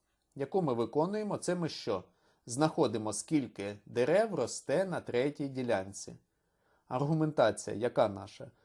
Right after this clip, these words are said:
Оскільки на першій ділянці росло на чотирнадцять дерев більше, ніж на третій, то на третій буде на чотирнадцять дерев менше, ніж на першій.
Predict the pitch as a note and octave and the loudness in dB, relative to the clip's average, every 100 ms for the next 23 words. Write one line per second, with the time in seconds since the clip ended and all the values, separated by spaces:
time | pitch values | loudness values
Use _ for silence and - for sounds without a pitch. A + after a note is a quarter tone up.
0 | _ _ - C3+ - F3+ B2 C3+ D#3+ D3+ | _ _ -6 -4 0 0 0 0 0 -2
1 | A#2+ A2 A#2+ A2 G#2+ A#2 A#2+ - B2+ A2+ | -2 -2 2 0 0 -4 -4 -4 0 0
2 | F#2+ G#2+ - B2 C3+ A2 G#2 A2 G#2 A#2+ | 0 -4 -6 -2 -2 -2 -4 -2 0 2
3 | G#2 G2 A#2+ G#2+ G2+ G#2 G2 G2 - G#2 | 0 -2 -4 -4 -8 -6 -6 -8 -6 -2
4 | G#2 G#2 F#3 - A#2 A2 D3 F3+ G#3 G#3+ | -2 -2 -6 -4 -2 -2 0 0 0 -6
5 | D3 F3+ F#3+ C#3+ A#2 - C#3 D#3+ F#3+ F3+ | -2 -2 0 -2 -2 -4 0 0 0 -4
6 | D#3 B2 C3 A#2+ G#2 B2+ D#3+ F#3 G#3 D#3+ | -4 0 2 2 0 0 -2 -4 -4 -4
7 | C3 D3+ D3 C#3 G#2 G2+ - - G2 | -4 -4 -4 0 0 -2 -6 -12 -12